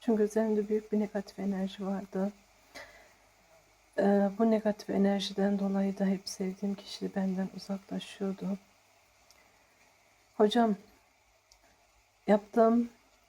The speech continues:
defne yap-, e, yaptığım zeytin yaprağı, ya, rüteylim, kraliçe nefertit rüteylim, eros, amur rüteylim, şirinlik rüteylim.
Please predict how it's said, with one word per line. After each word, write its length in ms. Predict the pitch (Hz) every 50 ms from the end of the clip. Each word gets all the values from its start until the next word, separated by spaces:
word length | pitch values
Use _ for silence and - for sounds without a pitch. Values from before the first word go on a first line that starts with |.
| _ _ _ _ _ _ -
defne 340 | 220 214 214 214 - 247 226
yap-, 360 | 220 220 220 - - - -
e, 40 | 196
yaptığım 680 | 202 202 202 196 196 208 214 208 - - 233 226 214
zeytin 380 | 196 190 185 190 190 - - 247
yaprağı, 600 | 247 240 220 214 - - - - 185 180 190 202 202 - - _ _ -
ya, 140 | 196 170 - - - - -
rüteylim, 600 | 196 - - - 208 190 190 - 196 190 190 190 - _ _ _ _ _ _ _ _ - - - _ _ _ _ _
kraliçe 440 | - - 196 185 185 185 - - 196
nefertit 640 | 190 185 - - - 185 185 - - - - - 196
rüteylim, 580 | 190 - - 202 190 185 190 190 180 180 185 180 226 - _ -
eros, 520 | - 185 180 175 175 175 185 - - - - _ _ -
amur 300 | 220 220 220 220 208 208
rüteylim, 720 | 190 185 - - - 185 180 175 - 190 180 180 180 - _ _ _ _ _ _ _ _ _
şirinlik 560 | - - - 196 196 196 190 190 190 - -
rüteylim. 540 | - 196 - - - 180 175 185 196 190 190